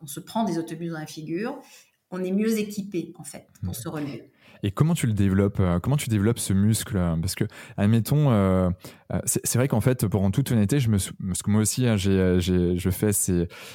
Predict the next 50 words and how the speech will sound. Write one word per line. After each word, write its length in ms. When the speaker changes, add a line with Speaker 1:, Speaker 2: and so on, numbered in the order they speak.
Speaker 2:
ces, 360
ce, 380
ces 160
trois 240
kiffs 460
et, 280
et 80
puis, 400
euh, 240
puis 120
cette 140
gratitude, 580
euh, 180
tous 180
les 60
matins 320
après 220
ma 60
méditation. 580
Euh, 420
mais 420
je, 220
je 160
me 60
souviens 360
plus, 260
en 80
fait, 300
comment 240
ça 140
s'est 140
passé 220
la 120
première 340
fois 180
où 40
je 100
me 60
suis 180
dit, « 120
Bah, 100
tiens, 340
je, 140
bah, 120
je 100
veux 120
dire 300
de 80
manière 280
consciente, 480